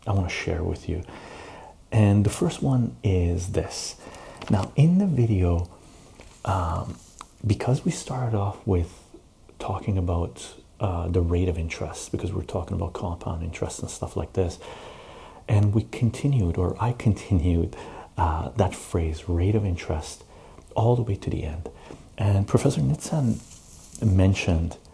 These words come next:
uh, that I should have not just referred to rate of interest, but I should have m-, referred to it as the rate of return. So in the video, when we transitioned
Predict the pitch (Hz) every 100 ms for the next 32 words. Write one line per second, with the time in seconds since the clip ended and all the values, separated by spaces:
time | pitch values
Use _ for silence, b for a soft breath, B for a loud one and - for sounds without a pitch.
0 | B - 98 87 87 - 98 92 92 -
1 | - - 127 82 - B B B - 92
2 | 85 85 90 - - 104 98 110 107 -
3 | - 98 87 - 87 82 85 85 80 90
4 | - 87 78 - B B - 107 117 -
5 | 104 90 90 - - - 95 - 92 95
6 | - 90 87 - 92 87 80 82 82 78
7 | 80 - - 87 - B B B B -
8 | 113 - 123 160 196 160 117 127 90 78
9 | 80 B B B - 98 98 95 120 -
10 | - - 110 101 107 - 90 80 85